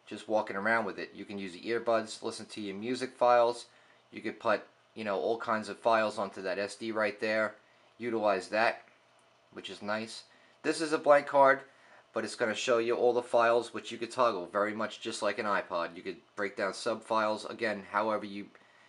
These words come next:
you correlate your information onto the media, like the S D card,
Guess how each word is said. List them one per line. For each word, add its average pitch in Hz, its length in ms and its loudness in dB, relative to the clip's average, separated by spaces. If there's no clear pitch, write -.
you 110 100 -14
correlate 127 400 4
your 113 160 0
information 113 480 -6
onto 107 280 -6
the 98 120 -4
media, 131 420 0
like 104 260 -2
the 104 140 -6
S 104 200 -2
D 110 120 -8
card, 131 380 2